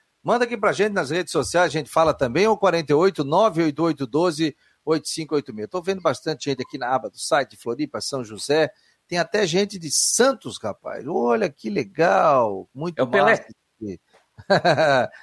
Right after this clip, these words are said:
Speaker 1: Tá nos ouvindo. Florianópolis, ó. São José, Biguaçu, Palhoça, Camboriú,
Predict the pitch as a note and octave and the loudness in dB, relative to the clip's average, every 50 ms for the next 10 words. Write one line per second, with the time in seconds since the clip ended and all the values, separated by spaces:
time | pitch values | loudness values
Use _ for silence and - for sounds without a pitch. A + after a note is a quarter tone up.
0 | _ _ - B2 B2+ D3+ D#3 C3 C#3 C3 A2 A#2+ E3 F3+ F3+ E3 D3 C3 A#2 F#2+ | _ _ -4 -2 -2 0 0 0 0 0 2 2 2 2 2 2 2 0 -2 -4
1 | F#2+ - _ _ _ _ _ _ _ - D#3+ F#3+ G3 F3+ D#3 D3+ D#3+ F#3 G3+ G#3+ | -10 -12 _ _ _ _ _ _ _ -4 -2 0 2 2 2 0 2 2 4 4
2 | F#3+ D3 D3+ D#3 C3 A#2+ G#2 C3 D#3+ F3+ F3+ E3+ _ _ _ _ _ - - - | 4 2 0 -4 -4 -2 0 0 0 0 0 -2 _ _ _ _ _ -16 -12 -10
3 | - - G3 G3+ G3 F3+ C3 C3+ D3 A#2+ F#2+ G#2 A#2+ D3+ E3+ F3 E3+ E3 C#3+ A#2+ | -4 -2 0 0 0 0 -2 -4 -6 -6 -6 -6 -4 0 2 2 2 2 0 -4
4 | A2 A2+ D3 F3+ F3 - D3 C#3+ B2+ A#2+ - - - E3 E3+ D3+ B2+ - - - | -6 -6 -4 -4 -2 0 2 2 2 2 -2 -6 -8 -6 -6 -6 -8 -6 0 2
5 | E3+ D#3 C3+ B2+ B2+ C#3+ D#3+ E3+ D#3+ C#3+ - - - D3+ C3+ - _ - F#3 F#3 | 2 2 2 0 0 0 2 2 2 0 -2 -4 -6 -6 -6 -6 _ -8 -6 -6
6 | E3+ D3+ D3 D3+ C#3+ B2 C3 D3+ E3 E3 D#3 C#3+ | -6 -6 -4 -4 -4 -2 -2 -2 0 0 -2 -2